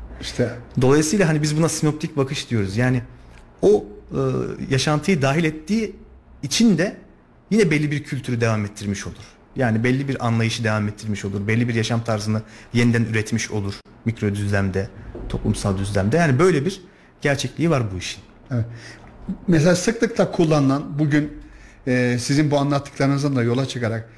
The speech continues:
Speaker 1: işte "Düşmanın silahıyla silahlanmalıyız,
Speaker 2: Evet.
Speaker 1: o yüzden biz burada olmalıyız"
Speaker 2: Evet.
Speaker 1: cümlesiyle başlayıp
Speaker 2: Hı hı.
Speaker 1: bir süre sonra düşmanın karakterine bürünme riski de
Speaker 2: Evet.
Speaker 1: var mıdır hocam?
Speaker 2: Tam da söylemek istediğim buydu zaten.
Speaker 1: Evet.
Speaker 2: Çok, e, önemli bir noktaya parmak bastınız.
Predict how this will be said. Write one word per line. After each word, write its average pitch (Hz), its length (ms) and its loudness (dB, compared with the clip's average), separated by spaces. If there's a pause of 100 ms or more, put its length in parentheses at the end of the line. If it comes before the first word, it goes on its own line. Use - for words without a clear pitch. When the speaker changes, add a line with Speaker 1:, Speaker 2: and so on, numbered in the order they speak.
(240)
Speaker 1:
işte - 180 -6 (420)
"Düşmanın 165 400 2
silahıyla 175 560 2
silahlanmalıyız, 156 840 2
Speaker 2:
Evet. 110 100 -6
Speaker 1:
o 165 60 0
yüzden 160 340 0 (420)
biz 139 240 2
burada 160 300 4
olmalıyız" 156 760 2
Speaker 2:
Evet. - 100 -14
Speaker 1:
cümlesiyle 151 540 -2
başlayıp 151 400 -2
Speaker 2:
Hı - 40 -18 (100)
hı. 110 220 -10 (200)
Speaker 1:
bir 226 120 4
süre 170 260 0
sonra 147 320 -2 (340)
düşmanın 165 360 0
karakterine 175 600 0
bürünme 165 320 2
riski 147 300 -2
de 143 100 4 (140)
Speaker 2:
Evet. 123 260 -2
Speaker 1:
var 151 140 4
mıdır 120 280 0
hocam? 113 140 2
Speaker 2:
Tam 85 100 -2
da - 40 -6
söylemek 123 380 -4
istediğim 120 340 -2
buydu 117 200 0
zaten. 113 260 0
Speaker 1:
Evet. 120 100 -6
Speaker 2:
Çok, 120 120 -10 (220)
e, 117 100 -4
önemli 110 400 0
bir 110 40 -2
noktaya 104 360 -4
parmak 101 340 -4
bastınız. 117 440 -6